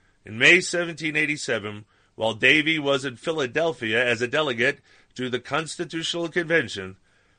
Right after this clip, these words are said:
the judges finally issued their decision opinion.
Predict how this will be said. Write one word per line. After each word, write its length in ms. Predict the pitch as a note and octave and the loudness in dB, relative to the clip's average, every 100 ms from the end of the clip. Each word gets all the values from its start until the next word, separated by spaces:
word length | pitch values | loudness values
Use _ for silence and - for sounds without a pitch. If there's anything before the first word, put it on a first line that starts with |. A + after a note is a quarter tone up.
| _ - | _ -10
the 80 | |
judges 480 | A2+ E3+ F3 D#3+ D3 | 4 8 8 6 0
finally 580 | - D3+ G3+ F#3+ G3 D#3+ | 2 4 4 2 -2 0
issued 400 | D#3+ - D#3+ C3+ | -2 -2 -6 -4
their 140 | C3 | -4
decision 540 | C3 C3 - C#3 G#2+ E2+ | -2 -6 -4 -4 -6 -10
opinion. 540 | D#2+ F#2+ F#2 F#2 F#2 | -8 -6 -4 -6 -10